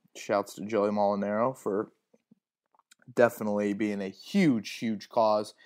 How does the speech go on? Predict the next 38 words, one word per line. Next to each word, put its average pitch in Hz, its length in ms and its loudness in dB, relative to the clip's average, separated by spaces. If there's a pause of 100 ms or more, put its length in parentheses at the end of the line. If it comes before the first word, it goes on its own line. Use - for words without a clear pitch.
(540)
and, 104 260 -4
uh, 101 200 0
us 113 240 -2
getting 110 320 -2
to 117 100 -10
that 104 220 0
number 110 400 0
and 110 120 -4
continuing 117 640 0
now, 110 440 -2 (440)
um, 101 260 -4
as 117 140 -6
we 135 60 2
reach 127 440 0
into 180 160 -2
the 160 120 2
free 156 200 0
agency 156 320 0
period 147 380 0
where 113 120 0
the 113 80 -8
Colts 151 280 -2
have, 143 400 2 (480)
as 170 300 2
of, 139 220 -2 (200)
again, 127 300 -4
March 131 300 -2
twenty-seventh, 156 760 0
I 127 160 -2 (960)
think 190 200 -4
it's - 200 -8
just 185 240 -6
a 131 40 -2
hair 165 360 0
over 165 220 2
twenty 165 340 -2
million. 165 420 2
I 170 40 -10